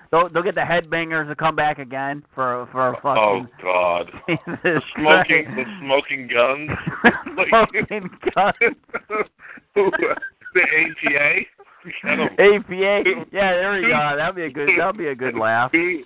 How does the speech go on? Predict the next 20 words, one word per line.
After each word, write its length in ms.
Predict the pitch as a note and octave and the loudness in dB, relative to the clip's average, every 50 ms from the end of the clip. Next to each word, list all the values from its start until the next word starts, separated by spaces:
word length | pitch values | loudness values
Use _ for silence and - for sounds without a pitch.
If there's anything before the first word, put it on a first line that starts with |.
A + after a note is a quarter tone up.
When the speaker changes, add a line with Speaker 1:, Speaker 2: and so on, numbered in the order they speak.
| _ - - | _ -16 -10
Speaker 1:
and 240 | G#2+ A#2 B2 A#2+ A2+ | -8 -6 -6 -4 -2
Speaker 2:
do 160 | C#3+ D#3 F#3 | 0 0 2
Speaker 1:
shit. 200 | B2 A#2+ A#2+ A#2 | 2 0 2 2
Speaker 2:
something. 580 | B2+ D3+ G3 A3 _ _ - F2+ F#2 F#2+ A2 - _ _ _ | 2 2 2 0 _ _ -14 -14 -14 -14 -16 -20 _ _ _
Speaker 1:
Cr-, 360 | - C3 B2+ B2 A#2 B2+ B2+ | -8 -4 0 0 0 0 0
Speaker 2:
You 160 | B2+ B2+ A#2+ | 0 -2 -2
know? 160 | G2 A2 A2+ A#2+ | 0 2 4 4
Speaker 1:
they'll 120 | D3+ D#3 | 4 6
get 180 | E3 F3 E3 D#3+ | 6 4 4 4
Ron 200 | E3+ F3 F3+ F3+ | 2 2 2 0
Speaker 2:
I 20 | |
mean, 180 | F3 C3 B2+ B2 | 0 0 -2 -2
Speaker 1:
Simmons 380 | B2 F3+ F#3 F3+ F3 F3 E3+ D3 | -2 -4 -4 -4 -6 -8 -6 -6
and, 200 | D#3 D#3 D#3 D3+ | -6 -6 -2 0
uh, 380 | D3+ D3 C#3 C3+ C3 B2+ A#2+ A#2 A2 _ - _ _ _ _ _ _ _ | 0 2 2 2 0 0 -2 -4 -6 _ -20 _ _ _ _ _ _ _
who 340 | _ _ F3 G3+ A3+ G#3+ F3+ | _ _ -14 -10 -8 -8 -8
the 80 | D3 | -4
hell 260 | C3 C3+ C3 B2+ A#2+ A#2 | 0 0 0 0 0 -4
was 140 | A#2 A2 G2+ | -8 -10 -12
his 100 | G#2 G2 | -14 -16